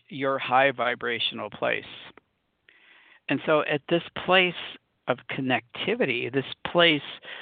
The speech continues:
of unity with source energy, with, call it God if you want, but just use the word source. This alignment, this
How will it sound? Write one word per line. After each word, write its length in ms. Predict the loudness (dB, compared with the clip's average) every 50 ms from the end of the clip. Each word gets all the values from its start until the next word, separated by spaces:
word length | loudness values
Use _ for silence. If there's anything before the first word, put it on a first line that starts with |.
| -16 -18 -20 _ _
of 260 | 2 4 4 4 2 -2 -8 _ _
unity 680 | -6 0 4 6 6 6 6 6 4 4 2 2 0 -2
with 180 | -4 -6 -8 -10 -12 -10 -6
source 240 | -2 0 0 0 2 2
energy, 420 | 2 4 4 2 0 0 -2 -4
with, 160 | -4 -6 -10 -12 _ _ _ -2 2
call 180 | 4 4 4
it 120 | 2 0 0
God 280 | 2 4 4 4 4
if 140 | 2 -2 -4
you 80 | -8 -8
want, 240 | -4 -4 -4 -4 -6
but 160 | -10 -12 -10
just 160 | -10 -10 -12 -10 -8 -6
use 180 | -6 -6 -6 -8 -12
the 80 | -8
word 220 | -6 -4 -4 -4 -6 -6 -4
source. 240 | -4 -2 -2 -4 -6 -10 -14 -10 _ -4 -4 -4 -4 -6 -8 -10 -12 -14 -4 2
This 100 | 2 2 4 4
alignment, 760 | 4 4 4 4 4 6 8 8 8 8 6 4 2 0 -2 -4
this 140 | -4 -4